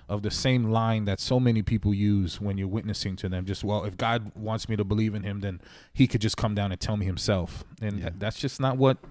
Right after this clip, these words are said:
Speaker 1: it is.
Speaker 2: And he, you know, he kinda gently corrects him, you know, um, with Philip. And just exactly what you said, Ange, you know, you don't even have to go to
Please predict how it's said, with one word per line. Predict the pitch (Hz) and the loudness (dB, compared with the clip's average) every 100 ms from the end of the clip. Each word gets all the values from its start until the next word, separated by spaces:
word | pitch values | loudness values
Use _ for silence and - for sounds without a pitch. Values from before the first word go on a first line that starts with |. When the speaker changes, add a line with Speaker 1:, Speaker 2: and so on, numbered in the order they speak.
| - - | -8 0
Speaker 1:
it | 113 | 2
is. | 226 - - - - - - - | 2 -2 -8 -20 -20 -20 -10 -2
Speaker 2:
And | 113 | 2
he, | 143 | 4
you | 131 120 | 6 6
know, | |
he | 101 139 117 - | 6 4 2 0
kinda | 131 117 | 2 2
gently | 107 117 117 104 101 | 2 0 0 0 -2
corrects | - 98 95 - 85 | 0 2 2 -2 -6
him, | 80 85 - - - - | -6 -8 -16 -20 -20 -14
you | 87 85 | -8 -4
know, | 85 80 - - | -6 -6 -14 -12
um, | 82 85 85 82 85 - _ _ _ - - - - | -6 -4 -4 -4 -8 -14 _ _ _ -20 -20 -20 -8
with | 92 | -8
Philip. | - 104 90 | -4 -2 0
And | 92 92 - _ 104 | 0 -2 -4 _ -8
just | 123 120 98 | -2 -2 -2
exactly | 104 123 123 110 | 0 0 2 0
what | 101 | -2
you | 104 | -4
said, | - 117 113 | -2 -2 -2
Ange, | 87 85 85 - | -6 -8 -8 -10
you | - 85 | -12 -12
know, | 73 78 - - - _ _ _ | -12 -14 -16 -18 -20 _ _ _
you | 101 123 | -4 0
don't | 135 | 0
even | 113 | 2
have | 123 120 | 0 0
to | |
go | 107 101 | 0 0
to | - - | -2 -4